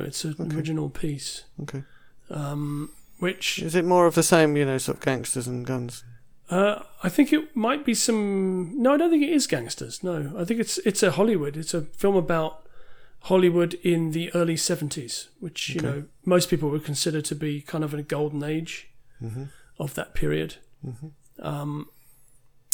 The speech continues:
Speaker 1: uh, so yeah, I might go and see that, but I haven't posted anything to the feed for quite a while because, well, maybe a couple of months.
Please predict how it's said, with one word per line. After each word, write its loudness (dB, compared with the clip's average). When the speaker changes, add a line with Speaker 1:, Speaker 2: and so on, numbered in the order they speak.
Speaker 1:
uh, 0
so 2
yeah, 8
I 4
might -2
go 2
and 2
see 2
that, 0
but 0
I 6
haven't 2
posted 4
anything 2
to -6
the -6
feed -4
for -8
quite -2
a 0
while -6
because, -10
well, -2
maybe 2
a -2
couple -10
of -8
months. -12